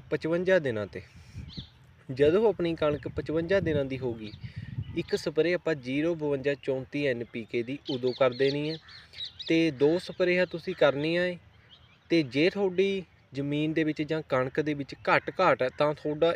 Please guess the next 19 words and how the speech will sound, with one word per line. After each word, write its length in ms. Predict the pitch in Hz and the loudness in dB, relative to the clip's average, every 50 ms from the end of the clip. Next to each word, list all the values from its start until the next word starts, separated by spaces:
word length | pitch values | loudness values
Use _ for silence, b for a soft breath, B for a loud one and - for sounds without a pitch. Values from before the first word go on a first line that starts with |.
| - - | 0 -4
ਇੱਕ 200 | 170 170 - - | -6 -4 -2 -4
ਸਪਰੇਅ 400 | 185 - 180 151 170 165 170 185 | -4 -2 -2 0 0 2 2 2
ਦੇ 80 | 180 208 | 2 2
ਨਾਲ 240 | 202 190 175 165 165 | 2 2 2 2 2
ਵੀ 140 | 165 180 175 | 0 -2 0
ਸਰ 220 | - 180 160 156 | 2 2 2 2
ਸਕਦਾ 340 | - 175 170 160 165 165 165 | 2 0 0 2 2 2 2
ਹੈ। 120 | 165 170 - b b b b b b b b b b b _ - 117 | 2 0 -4 b b b b b b b b b b b _ -6 -2
ਜੇ 180 | 131 147 165 | 0 2 2
ਤੁਹਾਨੂੰ 480 | 165 - 165 175 170 175 175 170 170 170 - _ _ - - - 120 | 0 -2 -2 -2 0 0 0 -2 -2 -4 -10 _ _ -20 -18 -8 -4
ਦਿਖ 260 | 123 135 135 - - | -2 -2 0 2 2
ਰਿਹਾ 260 | 156 156 151 147 147 | 2 2 2 2 2
ਹੈ 160 | 151 151 147 | 2 0 0
ਵੀ 180 | 139 135 165 165 - - | 0 -2 -4 -2 0 2
ਘਾਟ 240 | 175 147 135 123 135 131 - | 4 4 4 2 0 -4 -6
ਥੋੜ੍ਹੀ 300 | - - 135 139 151 170 | -4 -2 -2 0 -2 -2
ਜਿਹੀ 160 | 160 180 180 127 117 | -4 -6 -6 -2 0
ਹੈਗੀ 360 | 123 120 131 139 160 165 147 | 0 0 0 0 -2 -2 -2
ਹੈ, 100 | 117 | -4